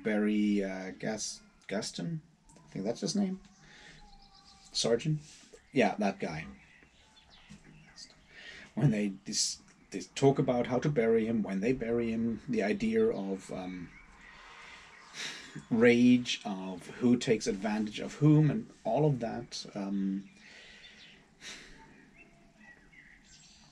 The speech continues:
I feel the important thing here is that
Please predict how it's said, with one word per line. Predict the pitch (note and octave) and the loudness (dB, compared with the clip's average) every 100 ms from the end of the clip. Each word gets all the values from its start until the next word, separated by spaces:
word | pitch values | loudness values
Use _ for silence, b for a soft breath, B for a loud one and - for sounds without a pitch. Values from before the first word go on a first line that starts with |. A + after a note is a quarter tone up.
| - - - G#3 - _ _ - - - - - - | -20 -20 -20 -20 -20 _ _ -20 -20 -20 -20 -2 2
I | |
feel | D3 F#3 | 6 6
the | E3 | 6
important | D3 D#3 D3 D3+ | 6 4 -2 -2
thing | D3 D3 | 2 4
here | C3+ C3+ C3 - | 4 2 0 -4
is | A#2+ A#2+ A2+ A2+ - - | -4 -2 -2 -4 -6 -6
that | G#2+ G#2 G2+ G2+ G2 - | -6 -4 -4 -4 -8 -10